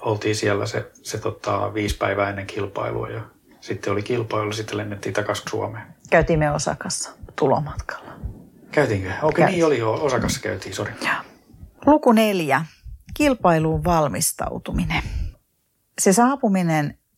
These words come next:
Speaker 2: sinne Ogon luo oli jotenkin aika pysäyttävä ensimmäisellä kerralla. Mehän soitettiin hälle jostain puhelinautomaatista, ja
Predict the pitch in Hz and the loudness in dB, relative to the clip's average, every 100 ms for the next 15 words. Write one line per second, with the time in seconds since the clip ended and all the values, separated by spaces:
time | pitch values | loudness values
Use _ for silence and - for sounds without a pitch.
0 | - 165 165 160 190 196 190 170 151 151 | -4 2 2 4 4 4 4 4 2 0
1 | 143 143 - _ _ 156 151 147 143 - | 2 0 -2 _ _ 0 2 2 0 -6
2 | _ _ _ _ _ _ 156 147 151 139 | _ _ _ _ _ _ 0 2 0 0
3 | - - 151 175 - 208 - 190 156 131 | 2 2 2 0 0 0 4 4 4 2
4 | - 139 143 143 151 151 139 135 - 135 | 0 4 4 4 0 0 0 0 0 0
5 | 135 143 135 135 139 156 143 156 156 151 | 2 2 4 4 2 0 0 2 4 4
6 | 143 - - 127 147 135 113 120 113 156 | 0 -4 -4 -2 0 0 0 2 2 2
7 | - - - - - - - - - - | -4 -16 -20 -20 -20 -20 -16 -18 -2 2
8 | 135 - - 143 127 107 - - 147 160 | 2 0 2 4 4 0 -8 -4 0 4
9 | 139 123 - - - 135 - 156 170 160 | 4 2 -2 2 4 4 2 2 4 4
10 | 156 - 190 - 170 160 | 2 0 -4 -2 0 0